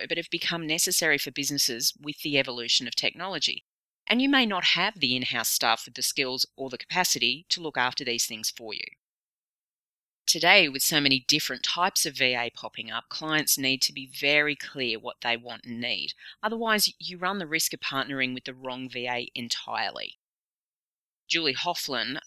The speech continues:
of Your Versatile V A in British Columbia agrees with this, and she points out that from the client perspective, when looking for a V A, you need to know exactly what it is you want.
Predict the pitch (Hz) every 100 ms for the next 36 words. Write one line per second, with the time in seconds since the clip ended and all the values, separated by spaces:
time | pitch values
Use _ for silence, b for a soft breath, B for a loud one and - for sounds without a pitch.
0 | 127 120 113 139 131 127 120 - 123 117
1 | 117 120 120 123 120 113 107 - - -
2 | 131 135 123 113 127 - 123 127 131 -
3 | 98 - 117 147 - 202 277 - 165 156
4 | - - - 160 143 - 170 233 233 -
5 | 151 - 123 - 131 - B B B 247
6 | 285 - 269 - 202 170 175 170 165 165
7 | 190 214 233 - 202 170 160 151 147 -
8 | 220 175 170 160 120 - 156 175 233 127
9 | -